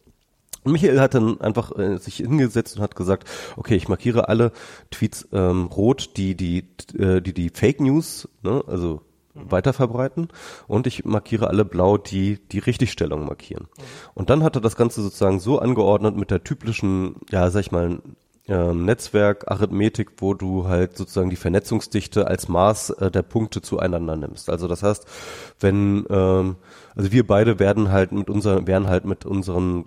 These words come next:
Speaker 1: Accounts relativ beieinander, weil wir halt, äh, von den gleichen Leuten gefollowt werden und den gleichen Leuten followen im Großen und Ganzen, dass wir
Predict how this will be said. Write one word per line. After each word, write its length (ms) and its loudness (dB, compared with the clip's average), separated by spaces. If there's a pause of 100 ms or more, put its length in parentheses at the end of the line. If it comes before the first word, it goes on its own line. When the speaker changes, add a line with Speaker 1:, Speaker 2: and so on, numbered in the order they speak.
Speaker 1:
Accounts 440 -2
relativ 320 0
beieinander, 840 0
weil 260 0
wir 200 0
halt, 360 -2
äh, 180 2
von 260 -4
den 100 0
gleichen 280 0
Leuten 260 2
gefollowt 680 -2
werden 400 2
und 200 -4
den 100 -4
gleichen 280 0
Leuten 280 0
followen 420 2
im 180 -4
Großen 340 -2
und 100 0
Ganzen, 280 0
dass 160 -2
wir 100 2